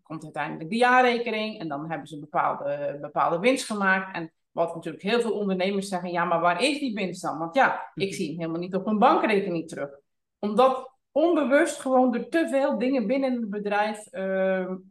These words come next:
Speaker 1: misgaan of, eh, te veel privé opgenomen worden. Dat je, eh,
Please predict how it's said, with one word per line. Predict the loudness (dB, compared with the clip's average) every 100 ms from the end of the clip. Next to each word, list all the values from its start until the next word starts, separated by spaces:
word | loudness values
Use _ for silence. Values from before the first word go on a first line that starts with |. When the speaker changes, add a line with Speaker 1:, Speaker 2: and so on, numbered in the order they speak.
| -8
Speaker 1:
misgaan | 0 0 0 -2 -4 -4
of, | -8
eh, | -4
te | -4 -4 -8
veel | -8 -6
privé | -2 4 6
opgenomen | 6 2 0 0 -2
worden. | -2 -2 -4 -12 _ _
Dat | -2 0 0
je, | -6 -6
eh, | -2 0